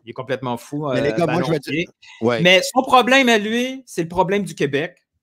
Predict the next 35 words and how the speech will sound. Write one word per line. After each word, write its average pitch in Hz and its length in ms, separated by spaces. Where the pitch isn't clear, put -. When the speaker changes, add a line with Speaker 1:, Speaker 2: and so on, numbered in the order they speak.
Speaker 1:
c'est - 260
qu'on 135 200
n'a 127 160
pas 151 400
de 127 140
maudite 143 640
équipe 131 400
C - 240
P 123 220
L. 156 180
Parce 135 200
que 160 100
si - 220
Speaker 2:
Ouais. 254 80
Speaker 1:
on 214 120
a 190 60
une 180 120
équipe 180 280
C 180 180
P 180 120
L, 190 240
depuis 170 280
le 196 60
début 196 320
de 202 60
la 180 100
C 180 160
P 170 140
L, 180 260
comme 165 180
ça 160 120
Speaker 2:
Ouais. - 40
Speaker 1:
aurait 143 100
dû 139 200
l'être, 147 380